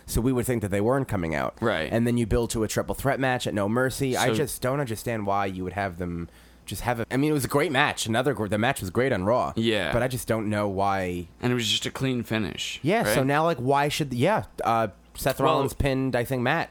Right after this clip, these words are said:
Speaker 2: It was a really good match. I mean,
Speaker 1: It was, but I just feel like, why? So now the Hardy Boys, in my opinion, aren't viable contenders for the championship at this point.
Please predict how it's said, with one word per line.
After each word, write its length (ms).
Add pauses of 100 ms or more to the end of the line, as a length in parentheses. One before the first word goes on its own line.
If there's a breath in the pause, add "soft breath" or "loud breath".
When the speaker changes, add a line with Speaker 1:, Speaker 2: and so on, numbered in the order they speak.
(140)
Speaker 2:
It 80
was 300
a 60
really 280
good 140
match. 440
I 60
mean, 360
Speaker 1:
It 120
was, 300
but 180
I 80
just 160
feel 100
like, 100
why? 580 (160)
So 180
now 240
the 100
Hardy 220
Boys, 240
in 80
my 80
opinion, 260
aren't 320
viable 320
contenders 480
for 80
the 80
championship 500
at 120
this 100
point. 300